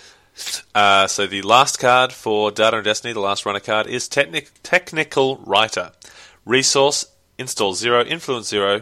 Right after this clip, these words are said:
Whenever you install a piece of hardware or a program, place one credit from the bank on Technical Writer.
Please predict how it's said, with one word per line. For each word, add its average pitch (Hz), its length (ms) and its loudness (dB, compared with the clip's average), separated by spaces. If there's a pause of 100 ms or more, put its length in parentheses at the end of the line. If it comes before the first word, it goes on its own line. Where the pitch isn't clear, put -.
Whenever 123 320 -4
you 123 120 -4
install 110 380 -4
a 101 60 -10
piece - 240 -8
of 95 80 -12
hardware 110 560 0 (320)
or 170 180 4
a 165 80 0
program, 92 600 -4 (360)
place 123 320 0
one 127 260 -2
credit 110 380 -4
from - 220 -20
the 101 80 -8
bank 95 360 -6
on 101 140 -6
Technical - 460 -8
Writer. 98 340 -4